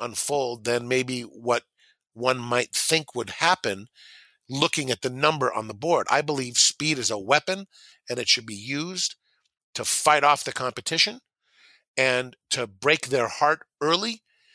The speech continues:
And if I have a speed horse, go to the front and just let it rip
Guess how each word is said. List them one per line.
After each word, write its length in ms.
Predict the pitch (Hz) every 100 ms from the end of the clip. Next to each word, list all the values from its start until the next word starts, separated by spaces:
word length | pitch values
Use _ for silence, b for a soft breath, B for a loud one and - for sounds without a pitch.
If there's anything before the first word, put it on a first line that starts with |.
| b b _
And 180 | 127 127
if 160 | 113 -
I 120 | 170
have 120 | 170
a 60 | 131
speed 400 | - - 165 170
horse, 540 | 175 202 202 - - _ _ _ _ _ _ _ _ _ -
go 140 | 104
to 100 | 123
the 100 | 120
front 340 | - 170 - - _ _ _ _ _
and 220 | 156 147 -
just 420 | - 208 185 - 123 123
let 140 | 214 233
it 100 | 233
rip 460 | 113 147 233 -